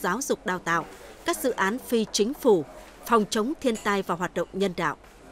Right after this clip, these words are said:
Thanh Hóa rất trân trọng sự hỗ trợ của các đối tác Hoa Kỳ, đặc biệt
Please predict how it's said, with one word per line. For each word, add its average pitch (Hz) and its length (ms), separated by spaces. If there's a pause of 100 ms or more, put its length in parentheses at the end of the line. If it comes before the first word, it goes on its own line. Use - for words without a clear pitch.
(220)
Thanh 294 120
Hóa 240 220
rất 370 300
trân 294 180
trọng 202 240
sự 208 200
hỗ 220 180
trợ 208 260
của 190 240
các - 180
đối 214 100
tác 285 200
Hoa 247 200
Kỳ, 175 200 (280)
đặc 220 160
biệt 214 160